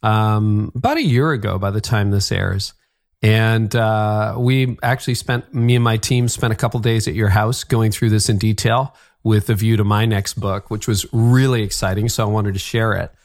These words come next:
with listeners. But you've written a lot of books over the years, but you noticed an inflection point in your writing that really changed things. Um,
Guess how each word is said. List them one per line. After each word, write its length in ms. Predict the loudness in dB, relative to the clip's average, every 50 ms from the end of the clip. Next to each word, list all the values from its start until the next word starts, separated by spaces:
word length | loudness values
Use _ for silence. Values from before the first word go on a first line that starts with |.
| _ _ _ _ _ _ _ -6
with 320 | -2 0 2 2 2 2
listeners. 600 | 2 2 2 0 0 -2 -2 -2 -2 -4 -6 -8 -14 -20 _ _ _ -2
But 100 | 0 0
you've 160 | 2 2 0
written 180 | -2 -2 0
a 60 | 0 0
lot 220 | 0 0 -2 -2
of 100 | -4 -6
books 260 | -6 -8 -8 -8 -6
over 160 | -6 -6 -6
the 100 | -6 -6
years, 440 | -4 -4 -4 -2 -2 -4 -4 -6 -6
but 540 | -8 -8 -4 0 0 0 0 0 -2 -4 -2
you 120 | -2 0
noticed 440 | 2 2 2 2 0 -2 -4 -4 -2
an 100 | -2 -2
inflection 720 | 0 -2 -2 -4 -6 -4 -4 -2 -2 -2 -2 -2 0 0 0
point 420 | 0 0 0 0 0 0 -2 -4 -2 -2
in 380 | 0 0 2 2 2 0 2
your 400 | 2 2 2 2 2 0 0 0
writing 720 | -2 0 0 0 0 0 0 -2 -2 -2 -2 -2 -4 -4 -6 -10 -16 -20 -20 -20 _ _ _ _ -2
that 180 | 0 0 2
really 260 | 2 2 2 2 0
changed 720 | -2 -4 -4 -4 -2 0 0 2 2 2 2 0 -2 -4 -6
things. 480 | -6 -6 -6 -6 -10 -12 -16 -18 -18 -20 _ _ -2
Um, 320 | -2 0 0 0 -2 -4